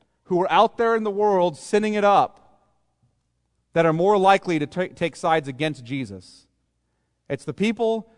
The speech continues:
who are dragging themselves to church every week, who are raising their children to be good moral citizens,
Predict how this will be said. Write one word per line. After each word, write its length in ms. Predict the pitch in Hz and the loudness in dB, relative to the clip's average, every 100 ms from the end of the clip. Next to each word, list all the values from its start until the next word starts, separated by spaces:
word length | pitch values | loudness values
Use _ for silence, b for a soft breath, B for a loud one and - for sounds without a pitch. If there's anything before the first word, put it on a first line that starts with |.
| b | b
who 140 | 180 | -6
are 80 | 165 | -6
dragging 400 | 131 165 202 220 | 0 2 2 0
themselves 460 | 220 - 196 190 156 | -8 -4 0 0 -2
to 80 | 156 | -14
church 400 | - 226 226 - | -4 -4 -4 -6
every 320 | 165 139 139 | -6 -4 -8
week, 420 | 127 147 _ _ _ _ _ _ _ _ _ _ _ _ _ _ _ _ _ _ _ _ _ _ _ _ _ _ _ _ | -6 -10 _ _ _ _ _ _ _ _ _ _ _ _ _ _ _ _ _ _ _ _ _ _ _ _ _ _ _ _
who 140 | 175 | -4
are 120 | 180 151 | -4 2
raising 460 | 165 226 208 214 | 2 2 -2 -6
their 140 | 214 190 | -4 -6
children 540 | - 214 208 160 160 | -4 -2 -2 -4 -8
to 80 | 151 | -6
be 160 | 165 | -8
good 420 | 135 101 165 202 170 | -8 -4 0 0 -2
moral 320 | 190 196 185 | -4 -2 -4
citizens, 840 | - 202 143 123 135 175 - - | -6 -6 -6 -8 -10 -14 -20 -20